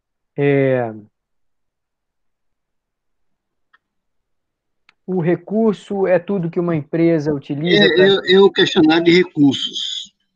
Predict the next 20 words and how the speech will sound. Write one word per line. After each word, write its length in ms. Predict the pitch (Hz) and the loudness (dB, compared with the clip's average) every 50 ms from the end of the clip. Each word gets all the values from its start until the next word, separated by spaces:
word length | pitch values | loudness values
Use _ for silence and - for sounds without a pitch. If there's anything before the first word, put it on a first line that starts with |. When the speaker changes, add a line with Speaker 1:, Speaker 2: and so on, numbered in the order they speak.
| _ 185 160 | _ -10 -6
Speaker 1:
É. 200 | 147 135 127 117 127 113 | -4 -4 -4 -4 -6 -6
Speaker 2:
Da 160 | 107 120 120 | -8 -8 -8
parte 340 | - - 143 143 147 - 156 | -8 -8 -8 -8 -4 -4 -4
de 120 | 147 151 | -4 -4
recursos. 720 | 139 - - - 95 - - - - - - - - - _ _ _ _ _ _ _ _ _ _ _ _ _ _ _ _ _ _ _ _ _ _ _ _ _ _ _ _ _ _ _ | -6 -12 -14 -18 -18 -18 -18 -20 -20 -20 -20 -20 -20 -20 _ _ _ _ _ _ _ _ _ _ _ _ _ _ _ _ _ _ _ _ _ _ _ _ _ _ _ _ _ _ _
Speaker 1:
E 120 | 165 160 170 | -4 -2 0
eu 160 | 180 175 175 | 0 2 2
acho 300 | 175 180 180 - - - | 2 2 0 -2 -10 -14
que 140 | - 196 196 | -12 -10 -8
o 100 | 196 190 | -6 -4
oitavo 600 | 196 196 190 - - 175 160 165 175 175 156 196 | -4 -4 -4 -4 -2 0 2 2 2 0 -2 -4
é 80 | 190 190 | -6 -6
o 40 | |
de 140 | 180 170 190 | -6 -8 -8
capacitações 880 | - 180 180 180 190 190 - _ - - 220 214 - _ 160 151 151 151 | -6 -6 -6 -6 -6 -10 -10 _ -14 -12 -12 -12 -12 _ -12 -12 -12 -12
dinâmicas, 460 | 143 185 190 165 143 135 127 123 - | -12 -10 -8 -8 -8 -8 -8 -10 -10
né? 60 | - 123 | -10 -8
Speaker 2:
Capacitações, 500 | 143 139 - 160 147 120 107 107 104 - _ | -8 -8 -10 -12 -12 -10 -10 -10 -10 -10 _
sem 160 | 135 143 135 | -4 -2 0
dúvida. 400 | 123 117 107 101 98 - - | 0 0 -2 -2 -6 -8 -12